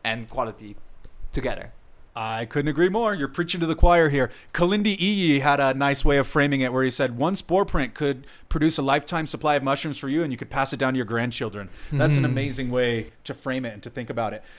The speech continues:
Speaker 2: So as psilocybin and psychedelics become more and more accessible and the benefits are being touted and almost universally praised, if we're honest,
Speaker 1: Mm.
Speaker 2: uh, there's more and more government oversight that's coming in. And this is obviously a tricky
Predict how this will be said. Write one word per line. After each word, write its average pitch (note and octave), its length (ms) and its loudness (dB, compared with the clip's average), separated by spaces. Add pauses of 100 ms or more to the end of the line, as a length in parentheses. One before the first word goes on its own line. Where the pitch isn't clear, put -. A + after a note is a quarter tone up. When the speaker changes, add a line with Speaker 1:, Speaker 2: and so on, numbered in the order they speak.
(120)
Speaker 2:
So E3 560 0
as F#3 480 0 (180)
psilocybin F3 520 0
and D#3+ 80 -6
psychedelics C#3 520 -4
become C#3 220 -6
more D#3 220 0
and F3 80 -2
more D#3 140 0
accessible G#3+ 640 0
and D3 200 -8
the C#3 80 -4
benefits F3+ 600 -8
are D3 40 -6
being D3 200 -8
touted E3 560 -6
and C3+ 100 -10 (100)
almost G#3+ 340 -6
universally D3+ 600 -4
praised, B2+ 380 -6
if A#2 100 -14
we're B2 120 -6
honest, C#3 320 -2
Speaker 1:
Mm. - 40 -20 (320)
Speaker 2:
uh, D3 240 0
there's E3 240 -2
more A3+ 160 -2
and G#3 100 -4
more F#3 140 -2
government D3+ 560 -4
oversight C#3+ 640 -4
that's A#2 200 -10
coming B2 260 -6
in. A#2 120 -6 (160)
And D3 140 -4
this A3 140 0
is A3 100 -6
obviously F#3 600 -2
a C3+ 80 -8
tricky E3+ 720 -6